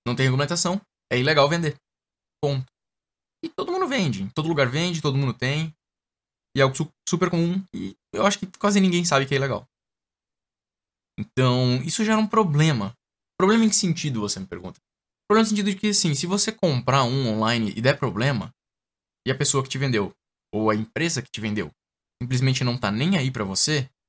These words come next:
eles vão pegar e falar, "Foda-se." O que que você vai fazer? Você vai entrar na justiça contra eles?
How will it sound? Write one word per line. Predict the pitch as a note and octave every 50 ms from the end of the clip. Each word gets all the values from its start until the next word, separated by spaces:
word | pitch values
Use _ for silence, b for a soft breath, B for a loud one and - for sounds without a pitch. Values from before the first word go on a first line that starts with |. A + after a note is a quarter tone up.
| _ _ _ _ _ _ _ _ _ _ _
eles | - C#3+ D3
vão | D3+ E3 D#3+
pegar | - E3+ D3+ D3+
e | D#3
falar, | - - F#3 F#3
"Foda-se." | - - G#3 C4+ A#3 A2 A2+ - - - _ _ _ _ _ _ _ _ _ _ _ _ _ _ _ _ _ _ _ _ _ _ _ _ _ _ _ _ _ _ _ _ _
O | -
que | - F3
que | E3+
você | -
vai | F3+ E3+
fazer? | E3+ F3 E3+ D3 C3+ A#2+
Você | G#2+ A2 - B2+
vai | A#2+ C3+ C3+
entrar | B2+ B2 C3+ C#3
na | C#3 C3
justiça | A#2+ A2+ - - - E3+ D3 - -
contra | - A2 - A2 B2+
eles? | D3 C#3 G#2+ F#2 -